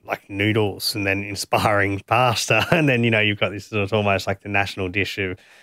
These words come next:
you know, Italy. It's all these different types of pasta, and then it's like, where,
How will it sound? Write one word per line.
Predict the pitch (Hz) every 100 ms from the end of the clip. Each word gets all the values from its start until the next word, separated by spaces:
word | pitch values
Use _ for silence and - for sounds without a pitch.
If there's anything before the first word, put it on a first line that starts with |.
| _ -
you | 101
know, |
Italy. | 98 127 120 92
It's | -
all | 117
these | 104 95
different | 98 -
types | 101 95 95
of | -
pasta, | 117 143 - 98
and | 95
then | 95 95 _ _
it's | 107 -
like, | 101 98 -
where, | 120 110